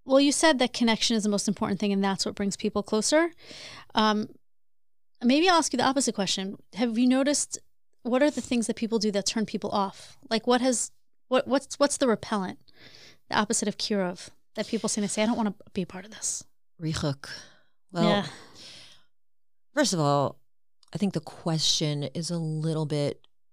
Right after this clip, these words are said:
Speaker 2: like, uh, carries a bit of an abs-, assumption
Speaker 1: Mm-hmm.
Speaker 2: that people don't become from because of other people.
Speaker 1: Mm-hmm.
Speaker 2: And I don't
Speaker 1: Interesting.
Speaker 2: necessarily know if that's true. I think
Speaker 1: Okay.
Speaker 2: that people have, and this is something I've learned the hard way as a Kiruv professional, people had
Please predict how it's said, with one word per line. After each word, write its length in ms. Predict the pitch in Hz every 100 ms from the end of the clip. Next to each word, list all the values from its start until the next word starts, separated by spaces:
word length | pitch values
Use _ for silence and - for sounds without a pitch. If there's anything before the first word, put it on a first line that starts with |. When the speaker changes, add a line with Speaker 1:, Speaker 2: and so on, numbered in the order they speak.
| _ _ _ _ _ _ _ _ _ _ _ _ _ - 160
Speaker 2:
like, 280 | 143 151 -
uh, 80 | 147 - - 139 139
carries 260 | 180 170
a 40 | 160
bit 120 | 170
of 60 | 156
an 80 |
abs-, 180 | 151 - -
assumption 640 | 156 151 151 240 269 277 -
Speaker 1:
Mm-hmm. 500 | 220 196 202 214 - 160
Speaker 2:
that 320 | 160 156 -
people 480 | - 185 165 160 156
don't 200 | 156 147
become 300 | 156 160 143
from 260 | 165 151
because 300 | 143 156 147
of 100 | 151
other 200 | 139 139
people. 500 | 139 131 - 101 147 - -
Speaker 1:
Mm-hmm. 280 | 202 190 185 165
Speaker 2:
And 100 | 170
I 80 |
don't 100 | 180 170
Speaker 1:
Interesting. 200 | 170 180
Speaker 2:
necessarily 440 | 185 165 160 156
know 120 | 151
if 80 | 143
that's 240 | 139 -
true. 340 | - 143 120 117
I 80 | 160
think 220 | 139 165 151
Speaker 1:
Okay. 40 |
Speaker 2:
that 100 | 156
people 300 | 175 - 165
have, 300 | 135 147 139 - - -
and 100 | 165
this 120 | 160 165
is 60 |
something 260 | 175 151 151
I've 100 | 147
learned 180 | 151 147
the 40 |
hard 200 | 143 139
way 120 | 139
as 100 | 139
a 40 | 131
Kiruv 280 | 147 131
professional, 520 | 139 131 123 - 127 - _
people 300 | - 180 165
had 260 | 156 147